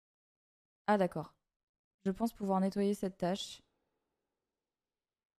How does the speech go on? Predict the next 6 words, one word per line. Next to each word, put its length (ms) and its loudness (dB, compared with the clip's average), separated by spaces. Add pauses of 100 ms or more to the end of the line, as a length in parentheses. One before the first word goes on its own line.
(1500)
Avec 200 -2
quoi ? 320 -4 (1200)
Donc 160 -4
zéro 420 4
en 160 6
haut. 320 4